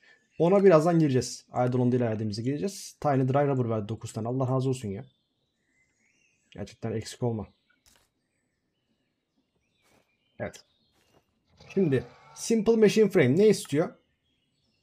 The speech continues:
İsteritlerini şuradan alalım. Plastik istiyor. İki plastik, iki tane pewter, Signalium Gear. Şu dört tane yapalım Signalium Gear biz.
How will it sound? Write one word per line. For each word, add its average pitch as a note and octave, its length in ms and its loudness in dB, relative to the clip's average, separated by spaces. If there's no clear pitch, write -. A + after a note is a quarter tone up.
İsteritlerini D3 500 -4
şuradan C#3 240 -4
alalım. C3+ 340 -2
Plastik B2+ 440 -6
istiyor. A2+ 440 -10
İki D3+ 200 -4
plastik, D#3+ 760 2
iki C#3+ 200 -4
tane D#3 260 0
pewter, - 580 -4
Signalium C#3+ 680 0
Gear. B2+ 300 -4
Şu B2+ 260 -8
dört G3+ 280 2
tane D3+ 200 0
yapalım D#3 380 0
Signalium A2+ 500 -4
Gear G#2+ 240 -6
biz. - 300 -14